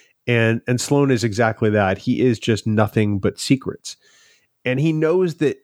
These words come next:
that Julian can't resist that on some level. So I, I think that Sloan is,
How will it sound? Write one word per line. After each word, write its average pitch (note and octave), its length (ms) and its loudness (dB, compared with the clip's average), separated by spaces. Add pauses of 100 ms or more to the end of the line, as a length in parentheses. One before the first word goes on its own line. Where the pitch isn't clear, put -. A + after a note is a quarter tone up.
(160)
that C3+ 140 0
Julian B2+ 480 0
can't B2+ 440 -2
resist A#2 500 0
that F#2 220 0
on F#2+ 120 -4
some G#2 220 -2
level. B2 400 -2 (1080)
So A#2+ 460 2
I, B2+ 120 2 (100)
I C3 120 2
think E3+ 260 -2
that C#3+ 200 2 (220)
Sloan C3+ 400 2
is, B2 360 -2